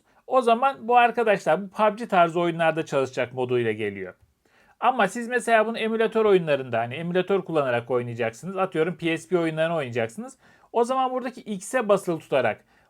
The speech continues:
bu home tuşuna yani güç tuşuna basıyorsunuz. O zaman da o oyunlara uygun olarak bağlantı kuruyorsunuz.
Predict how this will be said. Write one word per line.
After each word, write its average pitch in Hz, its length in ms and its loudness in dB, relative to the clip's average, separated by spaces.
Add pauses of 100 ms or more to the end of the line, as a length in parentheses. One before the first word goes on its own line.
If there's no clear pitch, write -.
bu 147 220 2
home 156 240 4
tuşuna 143 240 -8
yani 117 180 -4
güç 175 220 -4
tuşuna - 340 -6
basıyorsunuz. 226 600 0
O 247 120 0
zaman 220 360 0
da 247 80 -2
o 240 140 2
oyunlara 185 400 4
uygun 131 200 0
olarak 113 400 0
bağlantı 117 420 2
kuruyorsunuz. 104 460 -10